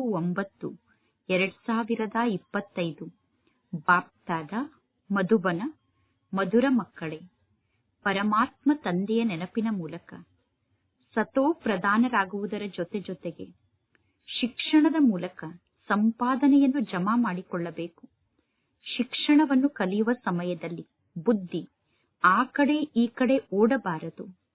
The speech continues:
ಇಂದಿನ ಪ್ರಶ್ನೆಯಾಗಿದೆ, ಡಬ್ಬಲ್ ಅಹಿಂಸಕರು, ಗುಪ್ತ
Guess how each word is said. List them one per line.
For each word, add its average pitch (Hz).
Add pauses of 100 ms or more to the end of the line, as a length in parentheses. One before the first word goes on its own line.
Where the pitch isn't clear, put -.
(580)
ಇಂದಿನ 254
ಪ್ರಶ್ನೆಯಾಗಿದೆ, 180 (1120)
ಡಬ್ಬಲ್ 214
ಅಹಿಂಸಕರು, 208 (220)
ಗುಪ್ತ 226